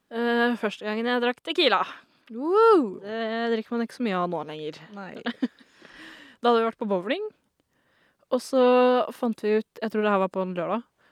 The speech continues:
Speaker 1: og så fant vi ut at, eh, nei, har vi lyst til å vorse litt og dra ut på byen, kanskje?
Speaker 2: Mm.
Speaker 1: Så stakk vi hjem til meg, og jeg hadde jo nesten ikke spist noe den dagen. Det var jo kjempelurt.
Speaker 2: Mm.
Speaker 1: Eh, drakk jævlig mye sprit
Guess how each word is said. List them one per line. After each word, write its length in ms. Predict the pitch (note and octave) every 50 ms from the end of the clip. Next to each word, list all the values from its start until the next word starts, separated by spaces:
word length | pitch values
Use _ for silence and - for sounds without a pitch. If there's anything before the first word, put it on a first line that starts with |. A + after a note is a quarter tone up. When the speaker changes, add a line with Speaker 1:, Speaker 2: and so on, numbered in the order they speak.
| _ _ _
Speaker 1:
og 60 | -
så 60 | B3+ B3+
fant 200 | A#3+ G#3+ G#3 -
vi 80 | G3+ F#3
ut 80 | - F#3+
at, 220 | F#3+ _ _ - A#3+
eh, 140 | A#3 A3 G3
nei, 200 | D3+ A#2 C3 D#3 F#3+ - - - - - _ _ _ _ _ _ _ _ _ _ _ _ _ _ _ _ -
har 140 | - G3+ F#3+
vi 80 | G#3+ G3
lyst 220 | F#3 - - - -
til 80 | A#3+
å 40 | A3+ -
vorse 340 | C4+ A3+ G3+ - - -
litt 160 | C#4 F4 - - D#4
og 20 |
dra 140 | C#4+ C#4 B3
ut 60 | A3 -
på 80 | C#4 A#3
byen, 220 | C#4+ E4 F#4+ F#4+
kanskje? 320 | F#4+ E4+ C#4 A#3+ A3 G3+ F#3+ F#3 - _ - A#3+
Speaker 2:
Mm. 220 | A#3+ A#3+ B3 C4 C#4 _ _ _ _ _ _ _ _ _ _ _ _ _ _
Speaker 1:
Så 120 | - B3 -
stakk 180 | C#4+ A#3 -
vi 80 | - G#3
hjem 140 | G#3 G3 G3
til 80 | - A#3+
meg, 380 | B3 C4 C#4+ D#4+ E4 D#4 -
og 80 | G#3+ G#3+
jeg 80 | G#3+ G#3+
hadde 160 | G#3+ G3+ G3+
jo 60 | G#3 A3
nesten 220 | G#3+ - - G3
ikke 100 | F#3 G3
spist 320 | - - F3+ E3+ - -
noe 140 | G#3 G#3+ A3+
den 160 | A#3 A3 G#3
dagen. 320 | A3 G#3+ G#3+ A3 - C#4+ G#3
Det 60 | F3 F#3
var 160 | F3 E3+ E3 E3+
jo 80 | E3+ F3 F3+ F3 F3+ F3+ F3 F#3 F3+ F3 - A3 G3
kjempelurt. 720 | - G3 F3 E3+ E3+ _ - - A#3 D#4+ F#4+ - _ - - _ _ -
Speaker 2:
Mm. 220 | A#3+ A3+ G#3+ A3 A#3+ C4+ _ _ _ _ _ _ _ _ _ _ _ _ -
Speaker 1:
Eh, 640 | B3+ C4+ C4+ C4+ C4+ C4+ C4 C4 B3+ - - G#3 A3+ _ _ _ _ _ _ _ _ _ _ - -
drakk 300 | A3+ - B3 C#4 - _ _ - A#3
jævlig 540 | B3 E4 D#4 C#4 A#3 F#3+ F3 F3 G#3+ C#4 C4
mye 160 | A#3+ G#3 A#3
sprit 320 | - - - C4 C#4 -